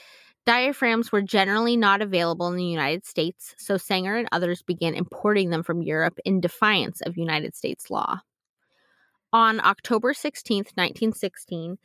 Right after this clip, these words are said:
Sanger opened a family planning and birth control clinic in the Brownsville neighborhood of Brooklyn, the first of its kind in the United States.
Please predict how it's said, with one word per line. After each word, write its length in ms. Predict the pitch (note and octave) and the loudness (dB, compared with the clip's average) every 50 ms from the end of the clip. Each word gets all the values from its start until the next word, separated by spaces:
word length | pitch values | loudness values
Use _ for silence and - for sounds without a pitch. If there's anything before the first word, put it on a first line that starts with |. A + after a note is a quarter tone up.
| _ _ _ _ _ | _ _ _ _ _
Sanger 420 | - - - A3+ A#3 B3 C4+ C4+ - | -4 0 2 2 2 2 2 2 2
opened 340 | - G#3 G#3 - F#3+ F#3+ - | 2 2 2 2 -2 0 -2
a 40 | G3 | -2
family 460 | - - G#3 F#3+ F#3 F#3+ A3 A#3+ A#3 | -2 0 2 2 4 4 2 2 2
planning 480 | _ - - G3 F3+ E3+ F3 F3+ - | _ 0 0 2 2 2 2 0 0
and 140 | - F#3+ F3+ | 0 -2 2
birth 180 | - F3 E3 - | 2 2 2 2
control 320 | - F3 E3 - F3 F3 | -2 -4 0 2 0 0
clinic 380 | F3 - - D#3+ D#3 D#3+ D3+ D#3 - | 0 -2 -2 -2 0 0 -2 -2 -2
in 120 | - F3 | 0 2
the 80 | F3 E3+ | 2 2
Brownsville 600 | E3 - F3 E3+ E3 E3 F3 F#3 - - G#3+ G#3 | 2 2 2 2 4 4 2 0 0 2 2 2
neighborhood 420 | G3+ F3+ E3 D#3 E3+ F3 F#3 E3 | 4 2 2 2 2 0 0 -2
of 120 | D#3+ D3+ _ _ | -2 -4 _ _
Brooklyn, 480 | E3+ E3+ - _ - - - - F#3 - _ | -4 -4 -4 _ -8 -6 -6 -8 -10 -6 _
the 80 | - | -6
first 480 | F3+ - - - G3+ F#3 F#3+ G3+ - - | -6 -4 0 2 4 4 4 2 0 -2
of 80 | G3+ G3 | -2 -2
its 160 | G#3 - - | -2 -6 -10
kind 400 | - - F3+ E3 D#3+ D#3+ D#3+ - | -2 2 2 2 2 0 -4 -4
in 140 | - F3+ F3 | -4 -4 -2
the 80 | E3 | -2
United 420 | E3 D#3+ D3+ D3 D3 C3+ D3 D#3 - | -2 -2 -2 -2 -2 -2 -4 -6 -6
States. 540 | - - B2 A2 - _ _ - - - | -8 -6 -6 -6 -8 _ _ -20 -20 -20